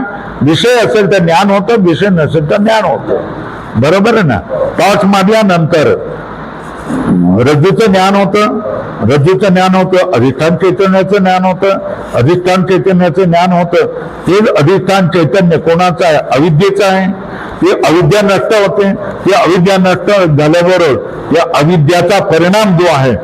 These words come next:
तो सर्पही निवृत्त होतो. तो सर्प निवृत्त होतात. इथे अंतःकरणामध्ये सर्प या ज्ञानाचा विषय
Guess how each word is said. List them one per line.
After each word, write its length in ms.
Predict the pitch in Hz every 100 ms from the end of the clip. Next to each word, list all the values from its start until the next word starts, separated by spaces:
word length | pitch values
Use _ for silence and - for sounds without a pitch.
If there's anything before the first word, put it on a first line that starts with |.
| - - -
तो 120 | 202
सर्पही 500 | - 170 160 208 202
निवृत्त 480 | 196 165 151 143 -
होतो. 180 | - - - - -
तो 100 | 180
सर्प 460 | 180 196 196 254 240
निवृत्त 460 | 208 220 240 247
होतात. 520 | 226 214 220 180 - - - - -
इथे 240 | 139 220
अंतःकरणामध्ये 1080 | 226 175 156 220 214 202 202 202 202 202 214 214 - - -
सर्प 360 | - 170 196 - 233 220 -
या 160 | 127 170
ज्ञानाचा 580 | 160 156 170 196 185 208
विषय 340 | 175 165 190